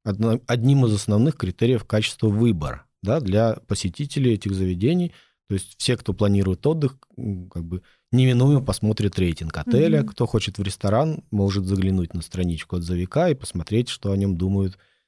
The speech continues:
Speaker 1: э, посетители, которые там были. Это перекинулось, конечно,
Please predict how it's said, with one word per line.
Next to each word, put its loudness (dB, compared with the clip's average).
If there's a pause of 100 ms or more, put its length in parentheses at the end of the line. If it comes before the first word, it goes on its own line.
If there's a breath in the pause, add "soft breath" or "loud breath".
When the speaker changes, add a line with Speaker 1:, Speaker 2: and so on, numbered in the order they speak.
(180)
Speaker 1:
э, -4
посетители, -4
которые -2
там -2
были. -4 (720)
Это 0
перекинулось, 2
конечно, 2